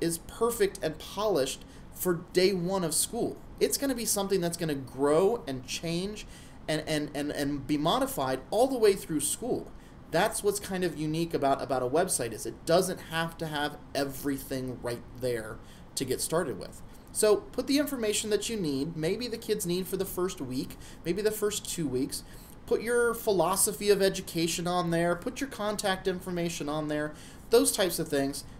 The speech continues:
and just get ready for the start of school. Don't feel that you have to do everything for day one,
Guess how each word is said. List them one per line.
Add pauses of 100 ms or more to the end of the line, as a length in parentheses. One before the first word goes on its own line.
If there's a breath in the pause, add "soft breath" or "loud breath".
(120)
and
just
get
ready
for
the
start
of
school. (160)
Don't
feel
that
you
have
to
do (160)
everything (360 loud breath)
for (120)
day
one,